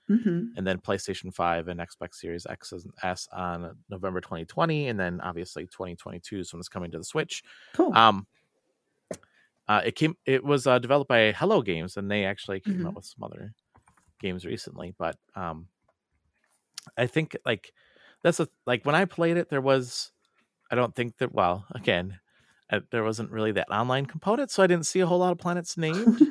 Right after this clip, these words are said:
Speaker 1: <laughs>
Speaker 2: at
Speaker 1: Right.
Speaker 2: all. Um, but now I think, uh, and, you know, and, and unfortunately, I think that, I don't, I don't know what kind of, like, system they have put into it. Like, you can't name it stupid names,
Speaker 1: Yeah.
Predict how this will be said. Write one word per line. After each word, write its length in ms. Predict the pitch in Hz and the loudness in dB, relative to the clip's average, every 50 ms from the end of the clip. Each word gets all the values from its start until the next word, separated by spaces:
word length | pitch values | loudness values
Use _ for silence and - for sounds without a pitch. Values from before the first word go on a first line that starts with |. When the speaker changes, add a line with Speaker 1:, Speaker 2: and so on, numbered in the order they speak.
| - | 6
Speaker 1:
<laughs> 140 | - - _ | -8 -10 _
Speaker 2:
at 80 | - 202 | 0 2
Speaker 1:
Right. 300 | 185 202 214 220 208 - - _ - - - - 254 277 277 | 2 2 0 -4 -8 -10 -14 _ -20 -20 -16 -8 -6 -6 -2
Speaker 2:
all. 60 | - 113 | 0 2
Um, 340 | 110 104 101 95 87 92 92 _ | 4 4 2 2 -2 -8 -10 _
but 140 | - 117 117 123 | 0 0 2 4
now 280 | 131 131 131 127 127 117 | 2 4 4 6 4 4
I 80 | 110 | 2
think, 440 | 107 - - 117 104 104 - - _ _ _ _ _ _ _ _ _ _ _ - | 2 0 -4 -2 -2 -4 -6 -12 _ _ _ _ _ _ _ _ _ _ _ -2
uh, 160 | 104 104 90 - _ - - | 0 0 0 -2 _ -8 -4
and, 120 | 139 135 | -2 0
you 80 | 135 127 | 2 2
know, 120 | 113 104 | 2 0
and, 300 | 87 107 117 110 - - _ _ _ _ _ _ _ - | 0 -2 -6 -8 -10 -12 _ _ _ _ _ _ _ -8
and 120 | 120 113 - | -6 -4 -2
unfortunately, 680 | 139 139 123 - 170 165 156 - - 131 120 113 110 | -2 -4 0 0 0 0 0 -2 -8 -6 -4 -2 -2
I 60 | 104 101 | -2 -2
think 300 | - - 113 110 - _ | -2 -6 -6 -6 -6 _
that, 100 | - - - | -14 -14 -8
I 120 | - 151 | -6 -2
don't, 180 | 170 180 170 - | 0 0 -2 0
I 120 | - 120 123 | 0 0 2
don't 160 | 127 104 101 | 2 0 -2
know 80 | 98 | -2
what 160 | 82 82 85 - | -4 -4 -8 -6
kind 180 | - 104 90 | -8 -4 -4
of, 160 | 87 82 - | -4 -6 -6
like, 140 | - 76 - _ _ _ _ | -8 -10 -10 _ _ _ _
system 380 | - - - 113 - - 98 | -14 -12 -10 -10 -10 -8 -6
they 80 | 95 92 | -4 -4
have 160 | 87 85 - | -6 -6 -8
put 160 | _ - 104 | _ -8 -6
into 300 | 92 87 85 87 - - | -4 -6 -6 -8 -10 -10
it. 100 | 87 - - | -12 -10 -8
Like, 180 | 78 80 - | -12 -12 -10
you 60 | - 92 | -14 -18
can't 240 | - - 117 90 - | -10 -10 -10 -10 -8
name 200 | 82 90 90 90 | -10 -10 -10 -10
it 80 | - | -12
stupid 360 | - - - 104 - 110 104 104 | -14 -14 -14 -10 -10 -10 -8 -6
names, 380 | 110 110 113 120 131 135 143 190 196 | -8 -8 -6 -8 -10 -6 -2 0 2
Speaker 1:
Yeah. 120 | 214 208 | 2 2